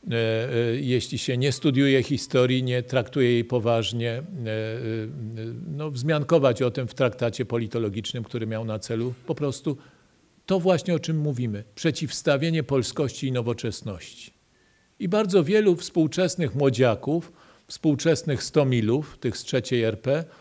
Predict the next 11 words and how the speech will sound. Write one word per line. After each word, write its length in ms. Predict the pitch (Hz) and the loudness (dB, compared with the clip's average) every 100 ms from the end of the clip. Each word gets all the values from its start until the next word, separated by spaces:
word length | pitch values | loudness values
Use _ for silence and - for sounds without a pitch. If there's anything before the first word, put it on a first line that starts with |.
| _ | _
uznało, 480 | - 127 165 170 185 | -4 0 2 4 4
no 140 | 185 | 2
tak, 220 | 185 180 151 | 0 0 2
nareszcie 420 | 143 165 - 147 | 2 2 0 -4
ktoś 260 | - 135 | -2 -4
nam 140 | 147 131 | -2 -2
napisał, 500 | 123 139 - 131 123 - - | -4 -6 -2 0 0 -6 -4
że 160 | 143 | -2
polskość 480 | 131 135 123 135 - | 0 -2 0 -2 -4
i 40 | 131 | -4
nowoczesność 880 | 110 113 123 113 - 120 - - | -2 -2 -4 -6 -6 -8 -8 -16